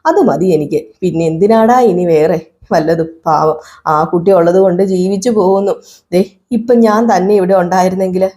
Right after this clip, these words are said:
ആരെങ്കിലും ഇവിടെ കാണുമായിരുന്നോ?" പിന്നെ ആ കുഞ്ഞുമോളിയൊക്കെ നോക്കും, പക്ഷെ ഈ അലീന നോക്കുന്ന പോലെ ഒന്നും വരില്ലെന്നേ. ഇവളെപ്പോഴും എൻ്റെ അടുത്തുണ്ട്. ഒന്നും ഓരോന്നും രണ്ടും ഒക്കെ പറഞ്ഞ്, ഓരോ കാര്യങ്ങളൊക്കെ പറഞ്ഞ്, നമുക്ക് ഒരു ടെൻഷനും ഇല്ല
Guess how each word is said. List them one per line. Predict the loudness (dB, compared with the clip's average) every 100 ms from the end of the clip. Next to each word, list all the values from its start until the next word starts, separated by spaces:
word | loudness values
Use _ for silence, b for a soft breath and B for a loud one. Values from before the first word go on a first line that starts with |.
| -6
ആരെങ്കിലും | 0 2 2 2 2
ഇവിടെ | 2
കാണുമായിരുന്നോ?" | 0 0 0 0 -2 -4 -6 -6 b b -10
പിന്നെ | -6 -2 -2 b b
ആ | -12 -12
കുഞ്ഞുമോളിയൊക്കെ | -6 -4 0 0 2 2 2
നോക്കും, | 2 2 0 -2 -2 -4 -6
പക്ഷെ | -8 -4 -2 -2 -6 _ -4
ഈ | 2 2
അലീന | 2 0 0
നോക്കുന്ന | 0 0 0 2
പോലെ | 2
ഒന്നും | 2 0
വരില്ലെന്നേ. | 0 0 -2 -2 -4 -6 _ -12
ഇവളെപ്പോഴും | -6 -4 -4 _ 0 2
എൻ്റെ | 2 0
അടുത്തുണ്ട്. | 0 0 0 -2 -4 B B -2
ഒന്നും | 0 -2 0
ഓരോന്നും | 2 2 2 0 -2 0
രണ്ടും | 0 0 0 0
ഒക്കെ | 0 -4 -8
പറഞ്ഞ്, | -4 -4 -2 0
ഓരോ | 0 0 -2
കാര്യങ്ങളൊക്കെ | 0 0 0 -2 -4 -4
പറഞ്ഞ്, | -4 -4 -2 -6 B B -4
നമുക്ക് | 0 0 2
ഒരു | 2 2
ടെൻഷനും | 2 0 -2 -2 -2
ഇല്ല | -2